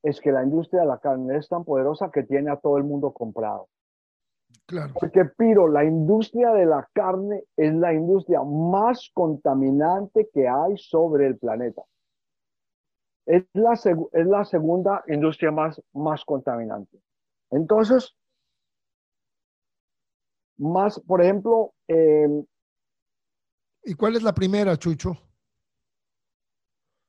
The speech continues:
Speaker 1: pues, pues la primera es el, la, la industria, eh, ¿cómo, cómo te digo yo?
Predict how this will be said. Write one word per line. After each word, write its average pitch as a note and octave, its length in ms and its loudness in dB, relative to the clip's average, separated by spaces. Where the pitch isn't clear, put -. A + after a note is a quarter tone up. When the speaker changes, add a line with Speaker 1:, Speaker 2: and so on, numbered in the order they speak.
Speaker 1:
pues, G#3+ 260 2
pues G3+ 180 4
la G#3 220 4
primera A#3 640 4
es A#3 480 4
el, F#3 380 2
la, F3+ 340 0
la F3+ 180 4
industria, A3+ 760 2
eh, E3+ 640 4
¿cómo, G#3 560 0
cómo G3+ 260 -2
te F#3+ 100 0
digo F3+ 300 4
yo? E3 340 2